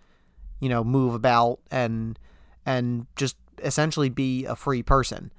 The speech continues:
Now, that's, I've personally never heard of that deal ever before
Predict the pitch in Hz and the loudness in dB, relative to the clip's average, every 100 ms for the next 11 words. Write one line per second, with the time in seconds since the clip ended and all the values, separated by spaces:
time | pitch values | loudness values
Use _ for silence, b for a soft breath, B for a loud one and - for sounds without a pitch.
0 | b b b 127 120 113 113 - _ _ | b b b -2 0 0 -4 -8 _ _
1 | _ _ _ _ _ _ _ _ _ _ | _ _ _ _ _ _ _ _ _ _
2 | _ - 143 135 - - - - - - | _ -12 -2 -2 0 -2 -2 -2 -6 -14
3 | - _ - 143 147 139 - 147 143 147 | -20 _ 0 2 2 0 2 2 2 0
4 | 139 139 135 135 131 127 127 131 127 123 | 2 2 2 2 0 0 -2 0 0 0
5 | 131 131 127 131 - 127 127 127 - 127 | -4 -2 -2 -6 -6 -4 -2 -4 -8 -8
6 | 135 135 135 | -4 -2 -4